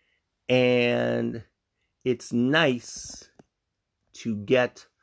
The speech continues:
those personal antenna working. I enjoy doing it.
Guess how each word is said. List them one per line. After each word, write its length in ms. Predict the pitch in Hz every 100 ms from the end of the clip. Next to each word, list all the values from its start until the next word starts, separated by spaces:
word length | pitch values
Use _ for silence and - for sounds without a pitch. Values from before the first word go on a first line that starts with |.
| _ _ _ -
those 680 | 101 117 117 117 110 -
personal 580 | - - 123 - 110 -
antenna 920 | 120 117 113 - - - 175 135 131 _ _ _ _ _ _ _ _ _ _ _ _ _ _ _ _ -
working. 380 | 101 - 80 - _ _ _ _ _ _ _ _ _ _ _ _ _ _ _ _ _ _ _ _ _ _ _ _ _ _ _ _ _ _ _ _ _ _ 127
I 140 | 180
enjoy 380 | 147 90 80 71
doing 320 | - -
it. 80 | -